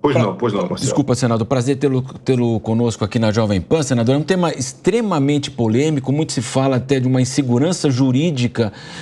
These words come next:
Speaker 2: de uma decisão. Sabemos que o Supremo tem uma decisão em paralelo. Na, na avaliação do senhor, de fato, aí, o Congresso, o Senado, eh, dará uma resposta a esse tema?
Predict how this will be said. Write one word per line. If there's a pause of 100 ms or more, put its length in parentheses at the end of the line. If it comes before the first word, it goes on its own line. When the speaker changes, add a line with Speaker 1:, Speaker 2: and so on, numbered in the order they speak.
Speaker 2:
de
uma
decisão.
Sabemos
que
o
Supremo
tem
uma
decisão
em
paralelo. (540)
Na,
na
avaliação
do
senhor,
de
fato,
aí,
o
Congresso,
o
Senado, (320)
eh,
dará
uma
resposta
a
esse
tema?